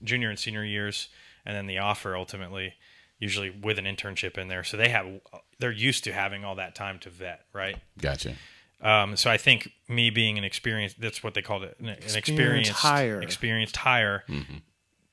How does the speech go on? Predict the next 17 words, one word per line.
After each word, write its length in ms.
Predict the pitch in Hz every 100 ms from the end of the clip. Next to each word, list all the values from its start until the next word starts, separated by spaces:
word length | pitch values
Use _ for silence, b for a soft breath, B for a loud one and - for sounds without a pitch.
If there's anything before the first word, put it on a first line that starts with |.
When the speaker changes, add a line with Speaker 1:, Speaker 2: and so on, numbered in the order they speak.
| _ _ -
Speaker 1:
they 340 | 110 107 107
wanted 320 | 104 110 104 98
to, 100 | 98 _ _ 101
you 120 | 107
know, 100 | 92
put 180 | - 107
me 100 | 107
through 180 | 117 104
as 120 | 98
many 180 | 143 139
r-, 160 | 110 - -
of 120 | 110
the 80 | 104
rings 520 | 104 127 143 117 104
that 120 | 107
they 120 | 101
could, 500 | 92 - 135 101 92